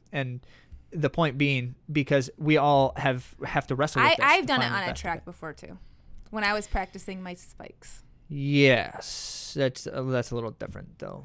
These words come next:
Speaker 1: With, uh, anyway, um, now let's get to the when for a moment, because this actually changes a lot of the how as well. When do you run fartleks? Of course, you can do them anytime, because a fartlek can be the kind of workout you use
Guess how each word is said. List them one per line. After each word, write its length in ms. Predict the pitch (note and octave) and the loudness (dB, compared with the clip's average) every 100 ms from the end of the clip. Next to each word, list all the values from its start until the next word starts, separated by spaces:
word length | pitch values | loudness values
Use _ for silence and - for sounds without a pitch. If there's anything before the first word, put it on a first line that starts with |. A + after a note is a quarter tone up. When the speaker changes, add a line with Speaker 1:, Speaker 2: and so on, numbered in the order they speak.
| C#3+ | -16
Speaker 1:
With, 120 | B2+ - | -18 -8
uh, 100 | E3 E3 E3+ | -6 -4 -2
anyway, 320 | D#3 A2+ - - - - | -2 -2 -8 -14 -20 -2
um, 320 | G3 F3+ D#3+ - _ _ _ _ _ - | 2 4 2 -6 _ _ _ _ _ -4
now 360 | G#3+ A#3 A2 - - - | 0 2 0 -6 -16 0
let's 260 | F3+ G#3 | 2 2
get 320 | - B3 - - | 0 0 0 0
to 500 | A3+ G#3 F3+ D#3 - _ - | 4 8 8 6 0 _ -6
the 300 | E3 E3+ D3 | 4 6 6
when 540 | D3 D3+ F3 C3+ A#2+ B2 | 4 6 6 6 0 -10
for 140 | D3 C#3+ | 0 0
a 40 | |
moment, 300 | C3+ A2+ A2 | 2 -2 -4
because 220 | D3 E3 | -2 2
this 160 | F3 G#3 | 4 6
actually 280 | A3+ - E3 | 4 4 0
changes 680 | - - G#3 G3 D3+ C3+ B2 | 0 2 4 4 2 0 -2
a 40 | |
lot 540 | B2 B2+ D3 D#3+ E3+ - | -4 2 6 6 4 2
of 340 | D3 C#3 C3+ | 4 4 2
the 80 | B2+ | -2
how 440 | - F#3 D#3+ C3 B2+ | 0 4 6 6 2
as 200 | C3 C3 | -4 0
well. 340 | C#3 A2+ F#2+ - _ | 2 2 -2 -16 _
When 260 | D3 G#3 G#3+ | 2 4 4
do 60 | |
you 80 | G#3+ | 4
run 180 | F3+ D#3+ | 2 2
fartleks? 400 | D#3 B2 - - | 4 2 0 -14
Of 100 | - | 0
course, 380 | F#3 A3 - D3 | 4 4 2 -2
you 80 | |
can 140 | D#3 D3+ | 0 0
do 80 | C#3+ | 0
them 200 | C#3+ - | -2 -4
anytime, 540 | D#3 D3+ C#3 C3 - - | -4 -2 -2 -4 -6 -6
because 220 | B2+ C3 | -4 -4
a 40 | |
fartlek 380 | A#2 C3 B2 C3 | -2 -2 -2 -4
can 160 | - C3+ | -6 -2
be 160 | C3+ | -2
the 160 | C3 B2 - | 0 -4 -6
kind 200 | - C#3 | -6 -4
of 80 | C3 | -2
workout 320 | B2+ C3 B2+ | -4 -4 -6
you 100 | B2+ | -6
use 400 | A#2+ B2 A#2+ A#2+ | -6 -4 -4 -6